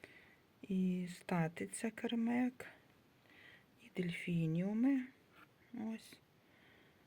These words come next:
Отак. І це хорошо, місця не займає багато. І, е, їм добре потім висаджувати. Їх легко, добре розкрутив собі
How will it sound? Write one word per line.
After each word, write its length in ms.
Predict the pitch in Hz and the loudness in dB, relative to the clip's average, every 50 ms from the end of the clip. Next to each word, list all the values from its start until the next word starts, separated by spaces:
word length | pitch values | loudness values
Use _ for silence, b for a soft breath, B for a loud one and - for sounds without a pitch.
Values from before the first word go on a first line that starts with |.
| b - - | b -12 -10
Отак. 440 | 202 190 - 247 262 302 302 - - - | -10 -6 -4 -2 -2 -2 -2 -6 -6 -2
І 360 | - 208 202 196 196 196 190 190 | 0 2 4 4 4 4 2 2
це 300 | - - 233 233 226 220 202 - | 2 2 4 4 4 2 -2 -4
хорошо, 520 | 220 214 214 208 - - - 247 254 240 - | -4 -4 -4 -4 -4 -4 -2 0 0 0 0
місця 440 | 208 202 202 202 185 175 - - 196 | 0 2 4 4 2 2 0 0 0
не 160 | 196 214 214 | 0 0 0
займає 480 | 208 226 233 233 233 247 240 240 233 220 | 0 0 0 2 2 2 2 2 0 0
багато. 640 | 233 240 233 214 240 247 247 240 - - 254 269 262 - - b b b b b b b b b b b b b b b b b b b b b b b b b b b _ - - _ _ _ _ _ _ - | 0 0 0 2 0 0 0 0 0 0 0 0 0 -4 -10 b b b b b b b b b b b b b b b b b b b b b b b b b b b _ -20 -20 _ _ _ _ _ _ -2
І, 380 | 240 233 240 254 269 254 254 247 B B B B B | 2 4 6 6 4 4 2 -2 B B B B B
е, 300 | - 202 196 190 190 185 190 B B B B B B B B B B - | -2 0 0 0 0 -2 -4 B B B B B B B B B B 0
їм 320 | 196 190 196 226 240 233 220 | 4 6 6 6 6 6 8
добре 380 | 196 196 202 202 208 220 220 | 10 10 10 10 8 6 4
потім 280 | 214 - 208 196 220 208 | 6 4 4 4 4 2
висаджувати. 680 | 214 208 208 - 185 165 160 160 160 147 151 - - 165 | 2 2 2 2 2 4 4 4 2 -2 -2 -2 -2 -2
Їх 160 | 165 170 - | -2 -2 -2
легко, 580 | - - 170 165 165 165 160 165 - - - 165 | -2 0 2 2 4 2 2 0 -2 -6 -6 -4
добре 400 | 160 170 170 165 170 165 175 170 | 0 0 0 2 2 0 2 0
розкрутив 680 | 170 170 175 - - 220 220 - - 320 349 339 - | 0 0 -4 -6 -8 -10 -8 -2 2 2 2 2 0
собі 400 | - - - 262 254 262 269 | -6 -8 -6 -4 -2 -2 -2